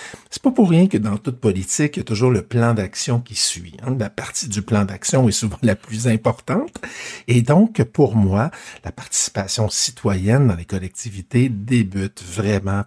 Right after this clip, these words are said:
par les politiques, que ce soit les politiques culturelles, les politiques de développement social,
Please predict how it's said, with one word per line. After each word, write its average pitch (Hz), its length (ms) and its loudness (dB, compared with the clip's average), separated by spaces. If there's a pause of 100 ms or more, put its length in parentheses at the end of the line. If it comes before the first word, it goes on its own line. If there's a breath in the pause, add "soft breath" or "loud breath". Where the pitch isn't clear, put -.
par 110 420 0
les 101 160 -2
politiques, 104 500 -6
que 107 120 -2
ce - 80 -2
soit 170 120 4
les 175 100 2
politiques 120 360 -2
culturelles, - 560 -6
les - 60 -16
politiques 120 400 0
de 113 60 -2
développement 104 460 -2
social, - 460 -6